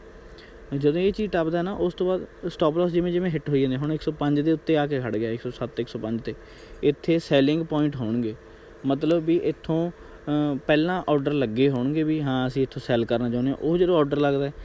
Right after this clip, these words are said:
ਤਾਂ ਮਾਰਕੀਟ ਥੋੜ੍ਹਾ ਜਿਹਾ ਥੱਲੇ ਆਉਂਦਾ ਹੈ। ਫਿਰ ਜਦੋਂ ਥੱਲੋਂ ਲਗਾਤਾਰ ਆਰਡਰ ਲੱਗੀ ਜਾਂਦੇ ਆ ਤਾਂ ਉਹ ਬਾਇੰਗ 'ਚ ਜਾਂਦਾ ਹੈ। ਇੱਕ ਸੌ ਸੱਤ, ਇੱਕ ਸੌ ਸੱਤ 'ਤੇ ਵੱਧ ਖੜ੍ਹਾ, ਕਿਉਂਕਿ, ਅਹ, ਕਈ ਬੰਦੇ ਇੱਕ ਸੌ ਸੱਤ ਨੂੰ ਲੱਕੀ ਮੰਨਦੇ ਆ, ਉਹ ਇੱਕ ਸੌ ਸੱਤ 'ਤੇ ਲਾਉਂਦੇ ਆ।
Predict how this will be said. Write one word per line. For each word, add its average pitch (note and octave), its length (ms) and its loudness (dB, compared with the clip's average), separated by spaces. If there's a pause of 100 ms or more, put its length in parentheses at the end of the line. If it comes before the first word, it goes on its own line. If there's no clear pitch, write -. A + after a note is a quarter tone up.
(160)
ਤਾਂ E3+ 80 0
ਮਾਰਕੀਟ C#3+ 380 0
ਥੋੜ੍ਹਾ F3 240 0
ਜਿਹਾ G3+ 40 0
ਥੱਲੇ A#2+ 280 2
ਆਉਂਦਾ G#2+ 220 -4
ਹੈ। - 60 -14 (480)
ਫਿਰ F3 120 4
ਜਦੋਂ F#3 240 0
ਥੱਲੋਂ E3+ 460 0 (440)
ਲਗਾਤਾਰ E3 400 2
ਆਰਡਰ D#3+ 240 0
ਲੱਗੀ D3 300 -2
ਜਾਂਦੇ C#3+ 300 0
ਆ C#3 40 -8 (320)
ਤਾਂ G3+ 80 2
ਉਹ G#3 60 4
ਬਾਇੰਗ C3+ 280 2
'ਚ - 100 -8
ਜਾਂਦਾ G#2+ 240 -4
ਹੈ। - 100 -14
ਇੱਕ - 100 -6
ਸੌ D3+ 120 -6
ਸੱਤ, - 380 -4 (1900)
ਇੱਕ C#3+ 100 0
ਸੌ E3+ 100 -2
ਸੱਤ C#3 180 -4
'ਤੇ - 200 -4
ਵੱਧ D3 260 -4
ਖੜ੍ਹਾ, C#3+ 180 -4
ਕਿਉਂਕਿ, E3 360 -4
ਅਹ, D3 800 -4 (460)
ਕਈ F3 180 6
ਬੰਦੇ F3 340 0
ਇੱਕ D#3 80 -4
ਸੌ F3+ 120 -6
ਸੱਤ C3+ 280 -4
ਨੂੰ E3 140 0
ਲੱਕੀ D3+ 300 0
ਮੰਨਦੇ C#3+ 360 2
ਆ, C#3+ 40 -8 (220)
ਉਹ G3 120 6
ਇੱਕ F#3+ 80 0
ਸੌ F#3+ 80 -6
ਸੱਤ D#3 200 0
'ਤੇ - 160 -4
ਲਾਉਂਦੇ A#2 340 -2
ਆ। B2+ 40 -8